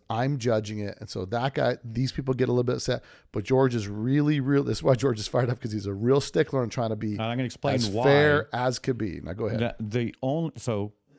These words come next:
Speaker 2: the quicksand bus I built won a top twenty. I didn't even have it on my list. I did not have it on my list. And I had Buddy Hale and Andy the Paint both come up to me and say,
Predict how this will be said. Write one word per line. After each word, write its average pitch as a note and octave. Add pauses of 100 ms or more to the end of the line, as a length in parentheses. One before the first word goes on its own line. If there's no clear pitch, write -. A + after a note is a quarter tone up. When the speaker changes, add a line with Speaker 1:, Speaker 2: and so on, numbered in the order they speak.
Speaker 2:
the G#2+
quicksand C#3+
bus B2+
I A#2+
built G#2
won G#2
a G2
top -
twenty. F#2+ (500)
I A#2
didn't A2+
even G#2+
have G#2+
it G#2
on G#2
my G2+
list. F#2+ (480)
I A#2
did C#3
not D#3
have C#3+
it B2+
on A#2+
my A2
list. G#2+ (360)
And A2+
I A2
had A2
Buddy C3+
Hale A#2 (480)
and A2+
Andy C#3+
the E3+
Paint D3
both B2+
come B2
up A2+
to G#2+
me G#2+
and G#2
say, G2+